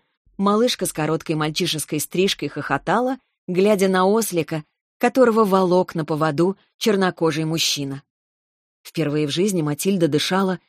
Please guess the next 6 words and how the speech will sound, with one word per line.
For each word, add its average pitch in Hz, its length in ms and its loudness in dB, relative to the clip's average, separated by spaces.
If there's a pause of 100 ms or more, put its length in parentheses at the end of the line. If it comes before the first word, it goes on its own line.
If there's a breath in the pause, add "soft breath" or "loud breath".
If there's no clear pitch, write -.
(140)
соленым 196 640 0
воздухом 160 500 -4
Атлантики. 156 720 -6 (880)
Свет 220 400 2
дня 170 300 0
потускнел, 202 760 -2